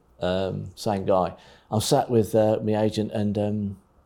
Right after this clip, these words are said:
we've just landed from Glasgow, Phil, and I've just realised I've left my car keys in my flat in Glasgow." I went, "Right." Uh, so I can't get to my car, uh,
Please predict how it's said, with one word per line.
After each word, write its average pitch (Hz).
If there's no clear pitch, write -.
we've 101
just 131
landed 113
from 104
Glasgow, 101
Phil, 95
and 101
I've 101
just -
realised 98
I've 98
left -
my 95
car 107
keys 92
in 107
my 104
flat 95
in 92
Glasgow." 78
I 87
went, 92
"Right." 92
Uh, 95
so 101
I -
can't -
get -
to 101
my 90
car, 104
uh, 92